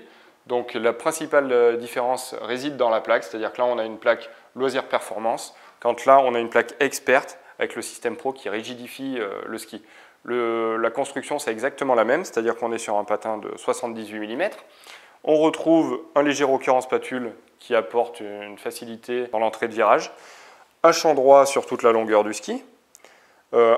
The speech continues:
un noyau bois, une construction sandwich, donc un ski qui est hyper réactif, hyper nerveux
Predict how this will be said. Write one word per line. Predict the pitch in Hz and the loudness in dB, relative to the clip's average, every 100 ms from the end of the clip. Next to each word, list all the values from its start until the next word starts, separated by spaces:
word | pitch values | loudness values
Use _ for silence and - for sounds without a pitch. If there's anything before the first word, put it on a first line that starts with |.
| - | 4
un | 156 | 4
noyau | 165 147 143 135 | 6 4 4 2
bois, | 123 135 139 135 - | 2 4 6 6 2
une | 143 | -8
construction | 139 127 - 110 117 | -8 -10 -10 -10 -8
sandwich, | 104 107 117 160 - 113 | -6 -6 -6 -8 -12 -12
donc | 110 110 | -12 -6
un | 110 | -8
ski | - - 120 120 | -8 -12 -14 -14
qui | - 98 | -14 -12
est | 95 - _ | -12 -14 _
hyper | 165 156 160 131 | -16 0 2 6
réactif, | 127 113 - 170 196 - _ _ | 6 4 2 -8 -10 -14 _ _
hyper | 160 156 156 135 | -14 2 4 6
nerveux | 127 123 131 139 | 4 4 2 2